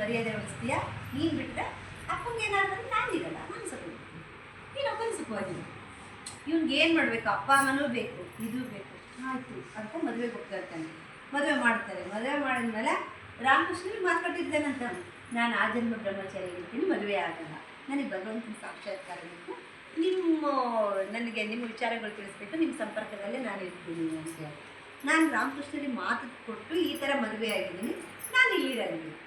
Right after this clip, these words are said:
ಮಾತು ತಪ್ಪಿದ ಮೇಲೆ ಅವ್ರು ಮನುಷ್ಯರಲ್ಲ, "ನಾನು ಮದುವೆ ಆಗ್ಬಿಟ್ಟಿದ್ದೀನಿ, ತಪ್ಪು ಮಾಡ್ಬಿಟ್ಟಿದ್ದೀನಿ" ಅಂತ ಅವ್ರ ಮನ್ಸಲ್ಲಿ ಕೊರೀತಾನೇ ಇರುತ್ತಂತೆ. ರಾಮಕೃಷ್ಣನಿಗೆ ಈ ಕಡೆ ಬರ್ಲಿಲ್ಲ,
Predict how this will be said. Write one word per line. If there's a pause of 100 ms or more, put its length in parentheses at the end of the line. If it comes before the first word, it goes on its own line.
(340)
ಮಾತು
ತಪ್ಪಿದ
ಮೇಲೆ
ಅವ್ರು
ಮನುಷ್ಯರಲ್ಲ, (420)
"ನಾನು
ಮದುವೆ
ಆಗ್ಬಿಟ್ಟಿದ್ದೀನಿ,
ತಪ್ಪು
ಮಾಡ್ಬಿಟ್ಟಿದ್ದೀನಿ"
ಅಂತ
ಅವ್ರ
ಮನ್ಸಲ್ಲಿ
ಕೊರೀತಾನೇ
ಇರುತ್ತಂತೆ. (360)
ರಾಮಕೃಷ್ಣನಿಗೆ
ಈ
ಕಡೆ (280)
ಬರ್ಲಿಲ್ಲ,